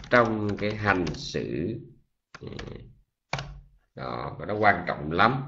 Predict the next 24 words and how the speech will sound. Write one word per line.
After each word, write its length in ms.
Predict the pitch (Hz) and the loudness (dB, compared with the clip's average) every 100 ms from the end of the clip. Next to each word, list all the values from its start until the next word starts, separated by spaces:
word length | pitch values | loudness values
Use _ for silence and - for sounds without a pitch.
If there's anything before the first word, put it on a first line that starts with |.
| - | 0
nha. 480 | 98 123 113 - - - - - - - - - - | 8 10 10 6 -8 -16 -16 -14 -14 -16 -20 -12 6
Tàu 280 | 123 113 104 | 8 10 8
họ 120 | 104 | 6
có 60 | 160 | 4
một 180 | 139 117 | 6 6
câu 180 | 139 139 | 8 8
là 100 | 104 | 6
phu 320 | - 196 175 | 8 10 10
phụ 420 | - 98 87 - 147 | 8 6 6 4 6
tương 260 | 143 117 | 6 8
đãi 260 | 92 76 113 | 6 4 2
như 220 | 147 123 - - | 2 2 2 4
tăng, 280 | 123 104 104 - - - - - | 4 4 -4 -10 -20 -20 -20 -2
dầu 280 | 104 117 101 | 8 10 10
lấy 320 | 104 123 160 | 10 10 10
nhau 260 | 147 135 123 | 8 8 10
bốn 320 | 123 143 - | 8 6 4
chục 160 | 101 95 | 0 2
năm, 340 | 131 131 127 | 4 4 2
có 220 | 131 143 156 | 4 6 6
với 120 | 151 | 4
nhau 340 | 143 127 123 | 4 4 4
tám 440 | 135 151 180 233 156 | 8 8 8 4 4
mặt 140 | - | 2